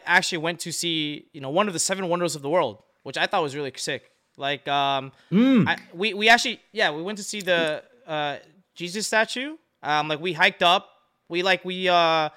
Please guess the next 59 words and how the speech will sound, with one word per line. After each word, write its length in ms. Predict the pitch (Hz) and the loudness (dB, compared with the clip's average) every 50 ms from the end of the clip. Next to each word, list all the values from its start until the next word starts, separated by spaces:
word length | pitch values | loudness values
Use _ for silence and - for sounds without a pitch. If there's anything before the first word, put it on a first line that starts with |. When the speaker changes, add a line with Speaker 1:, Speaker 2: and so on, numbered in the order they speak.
| _ _ _ _ _ _ _ _ _ _ _ _ _ _ _ | _ _ _ _ _ _ _ _ _ _ _ _ _ _ _
Speaker 1:
I 60 | 175 | -2
think 100 | 202 285 320 | -2 0 -2
we 80 | 277 131 | -2 0
Ubered 240 | 156 196 196 220 | -2 -2 0 2
there 100 | 214 247 | 2 2
for, 100 | 247 208 | 2 2
like, 220 | 180 165 151 - _ | 0 0 0 -2 _
twenty 320 | - - 180 196 214 220 208 | -12 -8 -6 -4 -4 -4 -4
something 340 | - 233 214 214 233 226 226 | -6 -6 -6 -6 -8 -6 -6
minutes, 300 | 233 233 247 262 262 - | -4 -4 -4 -4 -4 -6
and 120 | - 170 | -4 -2
then 120 | 175 170 160 | -2 -2 0
we, 220 | 170 175 170 165 | -2 -2 -2 0
like, 260 | 165 160 160 143 - | 0 0 -2 -2 -4
went 200 | 160 180 190 175 175 | -4 -2 -2 2 2
up 180 | 170 175 175 | 2 2 2
and 100 | 170 156 147 | 0 -6 -6
we 100 | 156 143 | -6 -6
hiked. 340 | 123 143 147 160 160 - | 0 2 2 2 2 0
We 80 | 160 165 | -2 -2
didn't 160 | 190 208 196 | -2 -2 0
take 160 | - 196 196 | -2 -4 -2
the, 420 | - 190 170 156 151 147 139 120 - - - _ _ _ | 0 2 2 2 2 0 -2 -4 -8 -12 -20 _ _ _
we 80 | - 175 | -8 -6
didn't 160 | 185 202 190 | -4 -4 -4
take 120 | 208 202 196 | -2 0 0
out 160 | 190 185 - | -2 0 0
the, 360 | 180 156 151 143 131 110 - | -2 -2 0 -2 -4 -6 -6
we 100 | - 175 | -6 -4
didn't 80 | 190 220 | -4 -2
even 140 | 220 214 196 | -2 -4 -4
take 160 | - 190 175 | -4 -4 -2
the 60 | - 156 | 0 0
elevator. 500 | 151 151 165 170 202 214 233 269 285 262 | 0 0 0 0 0 0 0 -2 -4 -8
We, 120 | - 151 160 | -6 -2 0
like, 200 | 160 160 147 135 | 2 2 0 0
literally 240 | 147 170 175 170 156 | -2 -2 0 0 0
walked 340 | 139 147 139 143 - - | 2 2 2 2 2 2
up, 380 | 143 147 165 180 - _ _ _ _ _ _ _ _ _ _ _ _ _ | 2 2 2 2 -2 _ _ _ _ _ _ _ _ _ _ _ _ _
um, 440 | - 131 139 143 143 143 139 131 113 | -2 2 2 4 4 4 2 0 -2
and 100 | 107 156 180 | -2 0 0
it 40 | |
was 180 | 233 269 233 190 | 0 0 0 0
really 240 | 160 185 208 202 170 | 0 2 2 2 0
cool. 260 | - - 180 180 160 143 | 0 -2 -2 -2 -2 -2
We 80 | 165 | 0
got 120 | 185 220 180 | 0 0 2
all 180 | 143 170 185 196 | 2 0 0 0
the 40 | 202 | -2
way 60 | 202 | -4
to 100 | - 196 | -6 -8
the 60 | 165 | -12
top. 400 | - - 170 170 170 175 175 165 | -6 -2 2 4 6 6 4 2
We 60 | 160 151 | 0 -6
took 160 | - 180 170 | -8 -6 -6
a 60 | 175 | -4
bunch 240 | 135 160 170 165 170 | -4 -4 -4 -4 -8
of 60 | 151 | -6
photos. 680 | - 170 160 160 156 160 160 156 160 160 165 156 156 - | -2 0 2 2 2 2 2 2 0 -2 -2 -4 -10 -14